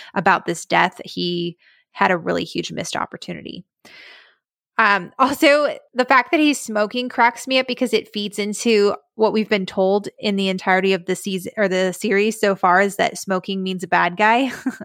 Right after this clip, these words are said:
So once again, we're kind of like, "Oh no, he's gonna be the bad guy." Buffy says, "Buffy Summers reporting for sanity," which is the same thing Xander said to Willow when he says,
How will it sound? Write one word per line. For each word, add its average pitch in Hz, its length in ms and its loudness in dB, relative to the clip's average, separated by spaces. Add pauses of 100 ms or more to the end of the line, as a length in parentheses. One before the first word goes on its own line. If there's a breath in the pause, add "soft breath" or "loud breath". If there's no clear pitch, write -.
(380 loud breath)
So 233 180 4
once 220 220 2
again, 214 220 2
we're 214 120 0
kind 208 220 0
of 185 60 -2
like, 185 160 0
"Oh 202 120 0
no, 185 160 0
he's 180 180 -6
gonna 185 140 -6
be 175 60 -2
the 180 80 -12
bad 170 220 0
guy." 175 280 -2 (1300 loud breath)
Buffy 220 220 0
says, 214 200 -6
"Buffy 240 280 2
Summers 247 400 0
reporting 220 580 -2
for 233 160 0
sanity," 196 540 2
which 202 220 2
is 185 280 0
the 196 160 0
same 185 260 0
thing 185 200 2
Xander 185 340 2
said 180 220 0
to - 100 -4
Willow 175 260 2
when 180 80 0
he 180 60 -2
says, 175 400 0